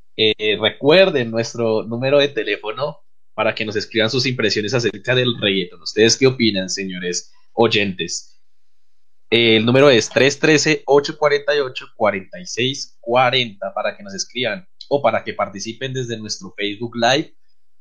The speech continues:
donde nos encontrarán como Conecta Radio y podrán escuchar nuestra transmisión y en los comentarios escribir qué opinan acerca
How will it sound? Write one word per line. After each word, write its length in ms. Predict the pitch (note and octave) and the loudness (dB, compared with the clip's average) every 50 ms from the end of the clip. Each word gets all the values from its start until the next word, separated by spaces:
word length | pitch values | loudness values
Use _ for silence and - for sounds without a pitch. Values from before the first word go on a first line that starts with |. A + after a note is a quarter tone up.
| - - | -10 -4
donde 480 | A#2 A2 G#2+ G#2+ G#2+ G2+ G#2 G#2 G2+ | -2 -2 -2 -2 -4 -2 -2 -2 -2
nos 140 | G2 G2 F#2+ | -2 -6 -8
encontrarán 340 | F#2+ - G#2 G2+ G2 G2+ G#2 | -8 -8 -4 -2 -2 -2 -2
como 180 | - A#2 A2 G#2+ | -2 -6 -6 -4
Conecta 420 | - F#2+ F#2 G2 F#2+ - - G2 | -6 -6 -6 -6 -4 0 2 4
Radio 300 | G2 A2 A#2 A2+ A#2 A#2 - | 6 6 6 6 4 2 2
y 160 | C#3 C3 B2+ | -2 -2 -2
podrán 280 | G#2+ G2 F#2+ F#2+ F#2+ F#2+ | -2 -4 -2 -2 -2 -4
escuchar 380 | - - - - - - F#2+ F#2+ | -6 -10 -10 -8 -8 -8 -8 -6
nuestra 360 | F#2+ G#2+ G#2+ - - - - | -8 -6 -6 -6 -8 -8 -6
transmisión 580 | G2+ G2 F#2+ G2 G2+ G2 G2+ G#2 A2+ B2 C3 - - - - - - - - - - | -4 -4 -4 -4 -6 -10 -8 -6 -6 -8 -8 -10 -16 -20 -20 -20 -20 -20 -20 -20 -2
y 140 | - C#3 D3 | 0 0 2
en 40 | C#3 | 2
los 120 | C3 B2+ | 0 0
comentarios 500 | - C3+ C3+ C3+ C3 B2+ C3+ B2+ A#2+ A2+ | 0 0 0 0 2 2 4 4 4 2
escribir 720 | - A#2+ - - B2 B2 B2 B2+ B2+ B2+ B2+ C3 B2+ - - - - - - - | 2 0 0 -2 0 2 4 4 6 4 4 2 0 -6 -16 -20 -20 -20 -20 -2
qué 80 | - D#3+ | 2 2
opinan 400 | D3 C3 - C#3+ C#3+ C#3 C3 C3 | 2 2 2 0 2 2 2 2
acerca 520 | B2 A#2 C3+ A#2+ G#2+ - - G#2+ G#2+ G#2+ | 0 2 2 0 0 0 -2 -2 -2 -2